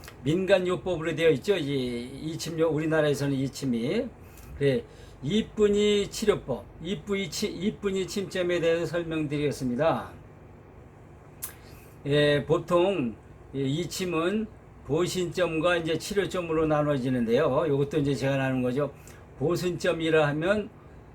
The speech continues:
누구든지 건강한 분들도 또는 예방을 위해서 기본적으로 이렇게 침을 놔야 될 부분들이 있죠.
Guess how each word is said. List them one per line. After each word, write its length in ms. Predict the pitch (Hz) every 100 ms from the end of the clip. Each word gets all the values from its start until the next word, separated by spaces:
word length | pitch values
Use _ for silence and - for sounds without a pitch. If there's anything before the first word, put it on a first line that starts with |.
| -
누구든지 760 | 131 165 175 185 165 160 117
건강한 800 | - 143 165 165 170 160 156 175
분들도 800 | 147 160 151 151 135 190 202 185
또는 280 | - 156 139
예방을 500 | 143 160 175 165 156
위해서 340 | 151 143 156 -
기본적으로 640 | 151 151 160 170 160 160
이렇게 240 | 151 123
침을 320 | 156 - 165 143
놔야 220 | 139 139
될 160 | 143
부분들이 460 | 143 139 139 131 135
있죠. 560 | 120 - 139 143 233